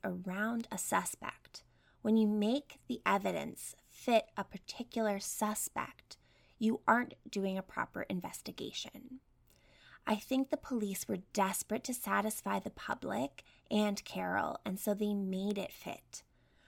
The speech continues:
But they could have just as easily said, "Benjamin Hobbs did it with another accomplice." I don't know what made them believe so wholeheartedly it was Chris that was there, enough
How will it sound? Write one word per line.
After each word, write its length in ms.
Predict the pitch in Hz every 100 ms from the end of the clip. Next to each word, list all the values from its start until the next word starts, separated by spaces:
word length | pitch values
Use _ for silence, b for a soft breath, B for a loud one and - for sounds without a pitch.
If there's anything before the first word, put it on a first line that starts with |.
| b b
But 180 | 247 247
they 100 | 240
could 440 | 233 - 262 285
have 200 | 285 226
just 240 | 208 226 -
as 180 | 208 - -
easily 500 | 226 214 214 185 175
said, 380 | - 185 180 b b b b _ -
"Benjamin 400 | 202 202 233 240
Hobbs 460 | 202 196 196 202 -
did 180 | 202 190
it 80 | -
with 140 | 190
another 480 | 190 190 240 285 240
accomplice." 960 | 196 - - - - - - - - - B B B B
I 200 | 214 214 -
don't 320 | 233 247 -
know 180 | 269 262
what 580 | 233 196 202 208 233 -
made 400 | 208 190 190 -
them 200 | 226 214
believe 420 | 196 185 180 180
so 640 | - - 226 220 269 294 -
wholeheartedly 1080 | - 220 233 233 - 180 208 233 277 311 349 b b b -
it 220 | 214 -
was 420 | 185 202 202 202
Chris 380 | - - 185 180
that 220 | 185 -
was 160 | 185 185
there, 560 | 202 185 175 - - b b b b b
enough 640 | 208 214 214 226 202 -